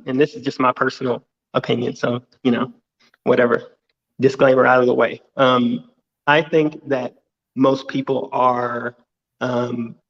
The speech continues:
I guess what I would call true good.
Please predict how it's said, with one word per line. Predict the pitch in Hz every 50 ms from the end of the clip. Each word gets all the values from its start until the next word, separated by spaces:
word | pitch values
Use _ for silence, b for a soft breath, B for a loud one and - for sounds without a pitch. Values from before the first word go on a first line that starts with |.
| _ _ _ _ _ _ _ _ _ _ _ _ _ _ _ _ -
I | 131 135
guess | 131 135 - -
what | 135 143 135
I | 135 131
would | 135 131 127
call | - - 127 127 123 127
true | - - - - 139 131 131
good. | 127 123 135 127 113 117 - - -